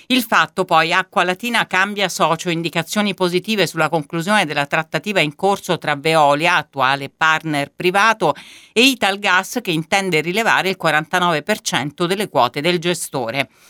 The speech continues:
In alto la sfida del P N R R, sport, tre virgola cinque milioni per le piscine e un nuovo campo. Il caso, poi ci sono falle nei licenziamenti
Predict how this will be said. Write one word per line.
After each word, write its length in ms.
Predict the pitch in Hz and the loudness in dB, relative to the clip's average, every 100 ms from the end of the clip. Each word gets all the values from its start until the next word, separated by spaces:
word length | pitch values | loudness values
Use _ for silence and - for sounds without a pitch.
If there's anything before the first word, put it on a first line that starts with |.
| - - - | -20 -20 -6
In 160 | 185 190 | 0 2
alto 360 | 214 240 220 226 | 4 2 0 0
la 120 | 170 | 0
sfida 360 | - 214 202 | -2 -2 0
del 140 | 165 170 | 0 0
P 160 | 185 | 2
N 200 | 175 175 | 2 2
R 580 | 180 170 170 160 156 185 | 0 0 0 0 2 2
R, 160 | 196 190 | 0 -4
sport, 520 | - - 180 185 196 | -2 4 4 4 -2
tre 160 | - 147 | -6 -6
virgola 360 | 139 127 139 | -4 0 0
cinque 340 | 139 185 160 165 | 0 -2 -2 -2
milioni 360 | 160 170 175 | 0 0 0
per 140 | 165 160 | -2 -2
le 120 | 151 | -4
piscine 420 | 156 - - 185 | -6 -6 -2 2
e 60 | 165 | 2
un 100 | 156 | 2
nuovo 320 | 160 147 156 | 2 2 0
campo. 560 | 208 202 214 214 240 226 | 0 2 0 0 0 0
Il 140 | - | 0
caso, 440 | 160 135 156 190 | -2 2 2 0
poi 280 | 185 151 165 | 2 2 2
ci 160 | - 180 | 0 -4
sono 240 | 165 151 | -2 -2
falle 480 | 143 185 165 160 151 | 0 2 2 0 -2
nei 180 | 147 143 | -4 -6
licenziamenti 1040 | 147 - 202 - 190 170 165 160 - 165 | -6 -4 -4 -4 -2 0 0 0 -2 -4